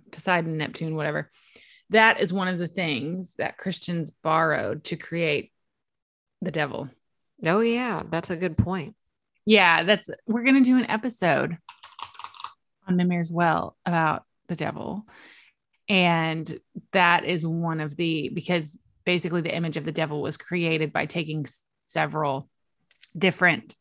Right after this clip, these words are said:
Speaker 1: pagan deities and
Speaker 2: Oh, yeah.
Speaker 1: borrowing,
Speaker 2: Uh-huh.
Speaker 1: um, things from them and, like, creating an amalgamation of evil.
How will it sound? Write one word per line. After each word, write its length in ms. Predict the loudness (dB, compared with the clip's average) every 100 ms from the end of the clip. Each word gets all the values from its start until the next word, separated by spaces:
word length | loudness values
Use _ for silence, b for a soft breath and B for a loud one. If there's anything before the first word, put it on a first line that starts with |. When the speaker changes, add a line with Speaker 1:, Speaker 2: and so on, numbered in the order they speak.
| -8
Speaker 1:
pagan 300 | -6 -4 -4
deities 640 | -2 -2 -2 -4 -6 -10 -20 b b b 0
and 160 | 0
Speaker 2:
Oh, 60 | 4
yeah. 40 | 6 6
Speaker 1:
borrowing, 460 | 2 0 -4 -8 -14 _ -12
Speaker 2:
Uh-huh. 260 | -8 -4 -4
Speaker 1:
um, 260 | -4 -8 -10 _ _ _ _
things 260 | -2 -2 0
from 300 | 2 2 2
them 160 | -4
and, 240 | -4 -6 -8 _ -2
like, 220 | -2 -2 _ -20 _ _
creating 440 | -4 0 0 0 -2
an 100 | -2
amalgamation 960 | 0 0 0 -2 -6 -4 -6 -6 -6
of 100 | -8 -8
evil. 480 | -8 -6 -6 -8